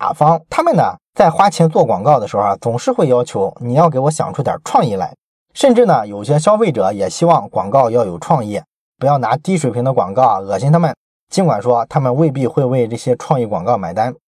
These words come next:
所以呢，我认为在短期内呢，咱们今天讨论的所有和创意有关的内容，对于从业者来说，仍然会是很有价值的。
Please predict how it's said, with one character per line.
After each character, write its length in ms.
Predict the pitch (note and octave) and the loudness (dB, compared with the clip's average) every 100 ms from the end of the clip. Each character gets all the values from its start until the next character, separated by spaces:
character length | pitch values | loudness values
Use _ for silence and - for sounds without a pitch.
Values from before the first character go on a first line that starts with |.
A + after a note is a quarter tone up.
| _ _ _ | _ _ _
所 180 | E3+ | 2
以 40 | F3+ | 4
呢， 220 | D#3+ D#3 - | 2 0 0
我 100 | B2 | 0
认 140 | D3+ | 2
为 120 | C#3 | 2
在 140 | D#3 D#3 | 2 2
短 320 | - F#2+ F#2+ | 0 -4 -6
期 180 | - - | -4 0
内 160 | F3+ | 0
呢， 240 | A#2+ F#2 - _ | 0 -2 -6 _
咱 120 | A2+ | -4
们 120 | A#2+ A2+ | -4 -4
今 160 | C3 | -4
天 160 | A#2+ A#2+ | -4 -4
讨 220 | - A2 | -4 -4
论 140 | G#2 A#2 | -4 -4
的 120 | G2 | -8
所 280 | - A2 C3 | -6 -2 0
有 200 | A2 E2+ | -2 -4
和 200 | - A#2 | -6 -8
创 240 | - D#3 C3 | -2 0 0
意 160 | G#2+ | -2
有 160 | F#2+ E2 | -8 -8
关 220 | D#2 C3+ | -2 -2
的 80 | B2+ | -2
内 160 | A2 G#2+ | -4 -6
容， 280 | F#2+ G#2 - | -6 -6 -2
对 140 | F3 | 0
于 120 | F3 F3+ | 2 0
从 220 | D#3+ F#3 | 0 2
业 140 | A3 | 2
者 160 | C3 G#2 | 2 0
来 100 | A2+ | 0
说， 300 | C#3 C3+ - _ _ | 2 2 0 _ _
仍 240 | E3+ F#3 | 0 2
然 220 | C#3+ G#2+ B2 | 2 -2 -6
会 240 | - B2+ | -6 -6
是 240 | - G#2+ F#2+ | -4 -6 -8
很 180 | - A#2+ | -6 -6
有 100 | F#2+ | -4
价 280 | - - | -4 -4
值 120 | - G2 | -4 -8
的。 140 | - | -10